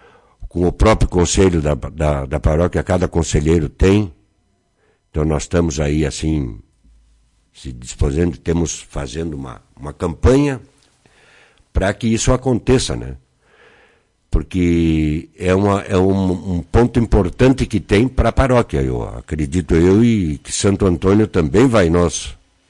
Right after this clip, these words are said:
recompensar no futuro com isso aí, né?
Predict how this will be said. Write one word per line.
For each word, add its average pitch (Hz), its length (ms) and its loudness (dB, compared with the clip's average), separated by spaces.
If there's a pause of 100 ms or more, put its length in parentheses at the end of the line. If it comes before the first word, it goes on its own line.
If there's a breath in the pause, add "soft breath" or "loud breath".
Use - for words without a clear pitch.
(340)
recompensar 95 880 2
no 120 120 0
futuro 104 440 0
com 107 160 0
isso 107 140 0
aí, 117 180 4
né? 71 220 0